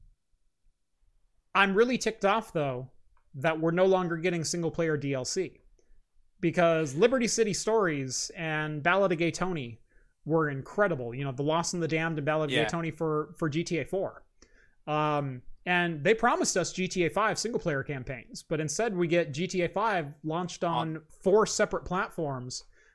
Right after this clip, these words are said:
Speaker 1: uh, with chart cards.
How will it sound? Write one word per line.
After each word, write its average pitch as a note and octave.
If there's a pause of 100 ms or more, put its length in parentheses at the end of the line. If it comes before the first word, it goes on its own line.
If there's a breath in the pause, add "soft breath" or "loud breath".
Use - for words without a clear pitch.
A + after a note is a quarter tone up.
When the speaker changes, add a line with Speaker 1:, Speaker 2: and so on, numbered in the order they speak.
(160 soft breath)
Speaker 1:
uh, D3+ (560)
with D#3+ (140)
chart A3
cards. B2